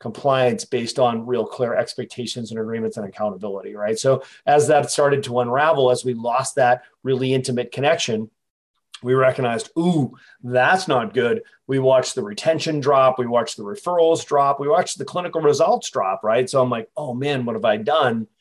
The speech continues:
And we looked at it and we said, "We need to reconcile that." So a few of the tactics that we used to reconcile that, one of the most powerful ones was assigning the primary chiropractor and making sure that everybody knew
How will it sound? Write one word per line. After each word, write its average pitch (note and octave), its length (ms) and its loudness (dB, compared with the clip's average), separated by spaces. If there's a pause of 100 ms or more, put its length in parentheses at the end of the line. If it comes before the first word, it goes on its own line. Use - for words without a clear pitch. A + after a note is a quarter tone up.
(320)
And C3 100 -2
we C3+ 80 2
looked C#3 220 2
at C3 80 6
it B2+ 40 4
and B2 60 2
we B2 60 -2
said, A#2+ 240 -2
"We C3 100 -2
need C#3+ 180 -2
to B2 80 -2
reconcile A2 840 -2
that." G2+ 280 -4 (220)
So D3+ 200 2
a C#3 60 2
few F#3 160 0
of F#3 60 -2
the D#3 80 0
tactics C3+ 520 -2
that C3+ 140 0
we B2+ 120 2
used C3 260 -2
to B2 60 -4
reconcile A#2+ 600 2
that, A#2 260 -2 (260)
one E3+ 220 2
of D3+ 100 -2
the C3+ 80 2
most C3 240 2
powerful B2 420 2
ones A#2 300 -2
was A2+ 340 0 (480)
assigning D#3+ 680 0
the C3 80 2
primary B2+ 640 0
chiropractor A2+ 640 -2
and A2+ 80 -8
making C3 240 -2
sure C3 240 2
that A#2+ 160 2
everybody B2+ 480 2
knew B2+ 380 2